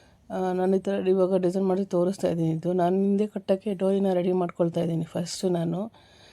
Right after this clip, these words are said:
ಯಾಕಂದರೆ ಬ್ಯಾಕ್ ಡಿಸೈನ್ ಮಾಡಬೇಕಾದ್ರೆ ನಾವು, ಆ, ಲೈನಿಂಗು ಮತ್ತು ಬ್ಲೌಸ್ ಪೀಸ್ನ ನಾವು ಅಟ್ಯಾಚ್ ಮಾಡ್ಕೊಂಡು ಉಲ್ಟಾ ತಿರುಗಿಸ್ಕೊಳ್ತೀರಿ. ಅದಕ್ಕೋಸ್ಕರ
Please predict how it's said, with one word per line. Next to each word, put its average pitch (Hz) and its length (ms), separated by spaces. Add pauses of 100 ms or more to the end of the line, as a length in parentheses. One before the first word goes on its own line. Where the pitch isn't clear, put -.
(240)
ಯಾಕಂದರೆ 208 580
ಬ್ಯಾಕ್ 190 340
ಡಿಸೈನ್ 202 260
ಮಾಡಬೇಕಾದ್ರೆ 190 800 (300)
ನಾವು, 180 540 (880)
ಆ, 180 380 (100)
ಲೈನಿಂಗು 214 560
ಮತ್ತು 196 400
ಬ್ಲೌಸ್ 180 380
ಪೀಸ್ನ 202 400
ನಾವು 175 1040
ಅಟ್ಯಾಚ್ 196 240
ಮಾಡ್ಕೊಂಡು 196 360
ಉಲ್ಟಾ 185 180
ತಿರುಗಿಸ್ಕೊಳ್ತೀರಿ. 180 840 (680)
ಅದಕ್ಕೋಸ್ಕರ 220 600